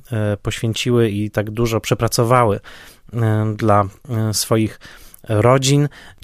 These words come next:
Na pewno jest to film, który kręci już nowoczesna, młoda kobieta w latach siedemdziesiątych, e, która jest i,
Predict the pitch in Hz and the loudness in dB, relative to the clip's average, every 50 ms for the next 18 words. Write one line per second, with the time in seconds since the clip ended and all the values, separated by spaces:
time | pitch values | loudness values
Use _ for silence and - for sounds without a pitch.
0 | - - 127 120 120 120 - - 147 143 131 139 131 120 113 104 - - 110 107 | -6 -2 0 2 2 2 2 2 2 2 4 4 2 2 2 0 -2 -4 -4 -4
1 | - - - 117 - - - 117 113 113 107 - - - - - - - - - | -4 -2 -4 -4 -4 -2 -2 0 0 0 -2 -4 -10 -20 -20 -20 -20 -20 -6 0
2 | - 117 117 - - 131 117 113 - - 113 113 107 113 117 113 101 110 - - | 0 0 0 0 0 0 0 0 0 0 0 0 0 0 0 0 0 -2 -2 0
3 | 160 160 - - 156 143 143 135 - - - - 120 120 120 127 120 123 - - | 0 0 2 2 2 2 2 0 -2 -8 -12 -8 -4 0 0 2 2 2 0 0
4 | 127 117 123 113 - 123 110 120 110 - - - 127 117 120 113 117 117 - - | 0 0 0 0 0 0 0 0 0 -2 -4 -4 -2 -2 0 0 0 0 0 2
5 | 127 117 107 - 104 - - - - - - - - - - - 123 117 107 101 | 0 0 0 -2 -4 -6 -8 -12 -20 -20 -20 -20 -20 -20 -10 -4 -2 -2 -2 -2
6 | - - - 123 113 110 110 107 107 104 104 - - 104 107 104 - - - - | -4 -4 -2 0 2 4 4 4 4 2 0 0 -2 -2 -2 -2 -2 -4 -6 -6
7 | - 143 147 143 135 | -4 0 0 0 0